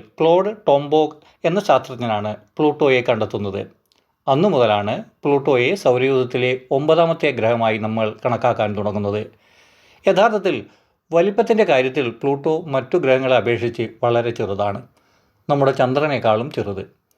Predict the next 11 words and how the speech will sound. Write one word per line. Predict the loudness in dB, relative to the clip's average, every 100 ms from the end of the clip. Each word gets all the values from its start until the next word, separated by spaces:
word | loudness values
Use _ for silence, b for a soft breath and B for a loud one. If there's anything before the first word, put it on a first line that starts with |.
| _ _ _ 0
അതിനാൽ | 2 2 0 -6 b b 0
അന്നു | 2 2
തന്നെ | 0 0 -6 -4 0
ചില | 2
ശാസ്ത്രജ്ഞന്മാർക്ക് | 2 0 0 -6 -8 -4 -4 -4 -6 -6 -4
പ്ലൂട്ടോ | -2 -2 0 2
യഥാർത്ഥത്തിൽ | 4 4 2 0 -4 -4 -2
ഒരു | -2
ഗ്രഹമാണോ | -2 0 0 2 0 0 -2
എന്നുള്ള | 0 2
കാര്യത്തിൽ | 2 0 -4 -6